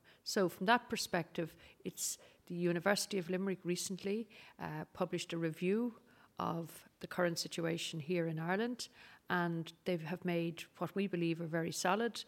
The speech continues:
recommendations. So our campaign is to have those recommendations implemented, uh, and have the law amended where appropriate. The right to representation and collective bargaining,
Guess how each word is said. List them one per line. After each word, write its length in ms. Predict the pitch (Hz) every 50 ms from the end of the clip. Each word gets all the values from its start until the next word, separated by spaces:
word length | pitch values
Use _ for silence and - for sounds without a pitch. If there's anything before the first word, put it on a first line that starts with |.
| - - _
recommendations. 920 | 185 185 185 - 170 165 160 165 160 160 156 - - 156 156 151 - - - - - - -
So 240 | - - - 165 147
our 480 | - - 185 190 190 185 180 170 165 165 - - - - _
campaign 540 | - - 160 151 - - 170 160 160 156 151
is 400 | - 165 160 156 151 151 - -
to 80 | -
have 220 | 160 - 170 156 160
those 240 | 160 156 151 -
recommendations 640 | - 160 - 165 160 156 156 156 151 - - 143 -
implemented, 580 | 156 151 - - 151 147 151 147 - - - - - - - - - - _ -
uh, 140 | 165 156 151 147 165 165 - - _
and 160 | - 180 175 147
have 260 | 185 196 180 170 170 - _ _ _ - - _ _ _
the 80 | - 190
law 240 | 190 202 202 196 185
amended 640 | - 170 175 190 202 202 185 156 156 143 - - - - - _ -
where 160 | - 170 165
appropriate. 640 | 156 147 - 160 - - - - - - - - - - _ _ _ _ _ _ _ - - - - - _
The 100 | 202 196
right 220 | 208 262 294 294
to 100 | - -
representation 720 | 277 254 247 240 214 - 202 190 - 202 190 185 - - 185
and 80 | 170
collective 440 | - - 175 175 170 170 - 175 165 -
bargaining, 500 | 170 165 160 165 165 170 160 156 156